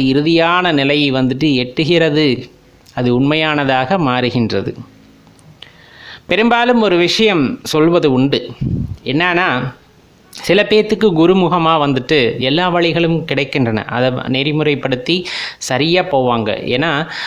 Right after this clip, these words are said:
ஆ, ஒரு அனுபவம் மிக்கவரால் மட்டும்தான் ஒருத்தருக்கு பிற அனுபவங்களை ஏற்படுத்தி தர முடியும், அவர்களுக்கு உணர வைக்க முடியும் அப்படின்னு சொல்வதுண்டு.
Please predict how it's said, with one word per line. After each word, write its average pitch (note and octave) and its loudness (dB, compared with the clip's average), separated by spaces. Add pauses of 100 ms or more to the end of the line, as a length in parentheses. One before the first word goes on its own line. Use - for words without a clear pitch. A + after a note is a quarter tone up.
(180)
ஆ, G#2+ 2
ஒரு A#2+ 2
அனுபவம் F3+ 2
மிக்கவரால் E3+ 2
மட்டும்தான் F#3 0 (380)
ஒருத்தருக்கு D#3 0 (360)
பிற D#3 -2
அனுபவங்களை D#3+ 0 (500)
ஏற்படுத்தி D3+ 0
தர B2+ -2
முடியும், B2 0
அவர்களுக்கு C#3 0
உணர E3+ 0
வைக்க C3 0
முடியும் A#2+ 0
அப்படின்னு A2+ -4
சொல்வதுண்டு. A2+ -4